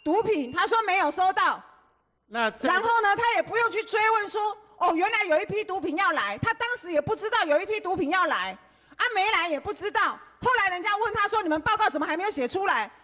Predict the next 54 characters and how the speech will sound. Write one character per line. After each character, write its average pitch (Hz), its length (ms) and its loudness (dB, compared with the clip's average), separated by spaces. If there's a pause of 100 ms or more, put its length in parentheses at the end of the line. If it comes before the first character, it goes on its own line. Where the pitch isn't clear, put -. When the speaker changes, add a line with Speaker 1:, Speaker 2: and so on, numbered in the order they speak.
Speaker 1:
他 427 120 -2
说 494 120 -4
：“根 480 120 0
本 392 140 2
没 403 80 -2
有 403 100 4
这 427 160 -2
份 415 160 -2
毒 349 160 2
品。” 285 200 -2
然 311 100 2
后 381 60 0
电 453 140 0
话 427 160 0
挂 427 200 0
断， 403 180 0
就 440 120 0
没 427 120 -2
有， 403 80 2
没 - 380 -10
有 508 360 0
任 - 0 -
何 415 100 0
责 381 200 -2
任。 427 220 0 (500)
啊， - 140 -4
你 427 60 0
们 381 120 0
这 494 80 0
是 453 180 2
什 370 100 0
么 359 80 4
S 403 240 0
O 403 140 2
P？ 359 340 -4 (340)
啊， 466 140 0
你 381 80 2
现 466 140 2
在 466 80 -2
告 480 160 2
诉 427 160 0
我 320 100 4
说 440 200 0
他 480 80 -4 (100)
还 392 80 2
认 403 320 -2
证 427 240 0
呢， 214 260 -4
他 440 140 2
很 339 140 -2
优 440 180 4
良 254 260 0
呢。 262 80 -4
Speaker 2:
嗯。 180 160 -10